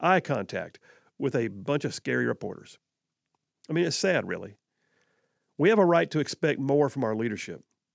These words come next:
It doesn't matter whether we voted for the man or not. He occupies the office of the presidency of the United States, and it shouldn't be too much to ask for him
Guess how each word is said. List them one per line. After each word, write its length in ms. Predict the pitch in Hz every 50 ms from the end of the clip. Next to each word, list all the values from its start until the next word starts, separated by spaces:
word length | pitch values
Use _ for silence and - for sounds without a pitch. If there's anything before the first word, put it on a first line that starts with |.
| _ _ _ _ _ _ _ _ _ _ _ - -
It 80 | 151
doesn't 220 | 151 202 202 180 160
matter 260 | 156 165 180 170 165
whether 220 | 147 156 160 151
we 140 | 139 143 139
voted 280 | 113 131 139 147 135 -
for 60 | 139
the 100 | 127 117
man 220 | 117 117 117 107
or 40 | 98
not. 300 | 104 107 101 87 80 -
He 160 | 123 123 123
occupies 540 | 123 151 165 - - - 165 160 165 160 135
the 100 | 147 131
office 300 | 123 143 156 - - -
of 80 | 165 143
the 80 | 131
presidency 420 | - 147 147 139 143 147 135 147 143
of 60 | 123
the 80 | 120
United 240 | 120 127 131 135 127
States, 320 | - - 139 127 123 - 117
and 80 | 104
it 60 | 101 -
shouldn't 300 | - 190 202 - 170 139
be 120 | 143 127
too 200 | - - 185 185
much 300 | 175 165 143 120 - - -
to 120 | - -
ask 240 | 123 143 143 - -
for 100 | 151 123
him 300 | 120 123 117 107 104